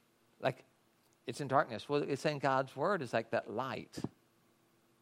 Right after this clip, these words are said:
for your path. So, "God, what do you want me to do? I feel like I'm looking into darkness." We'll get God's word out.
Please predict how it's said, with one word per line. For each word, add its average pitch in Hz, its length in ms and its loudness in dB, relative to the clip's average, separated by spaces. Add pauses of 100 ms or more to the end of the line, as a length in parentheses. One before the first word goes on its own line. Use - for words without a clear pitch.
(400)
for 113 80 -8
your 107 80 -2
path. 90 320 -4 (680)
So, 147 420 4 (340)
"God, 175 200 -8
what 160 80 -2
do 175 40 0
you 175 60 -2
want 160 120 -8
me 151 80 -4
to 156 140 -2
do? 151 60 0
I 117 60 -2
feel 165 200 -2
like 135 160 2
I'm 127 140 -4
looking 143 260 -2
into 127 140 -4
darkness." 135 500 -2
We'll 107 120 -4
get 113 200 -4
God's 123 260 0
word 110 180 -2
out. - 180 -8